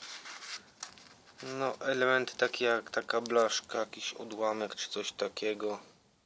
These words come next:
No, widzę, że się znowu zaczyna ostrość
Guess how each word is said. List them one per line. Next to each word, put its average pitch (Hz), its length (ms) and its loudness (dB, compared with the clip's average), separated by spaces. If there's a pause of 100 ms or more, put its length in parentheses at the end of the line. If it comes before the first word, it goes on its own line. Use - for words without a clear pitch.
(3500)
No, 117 400 0
widzę, 117 240 2
że 117 60 6
się 110 160 2
znowu 110 280 2
zaczyna 104 480 2 (600)
ostrość - 680 2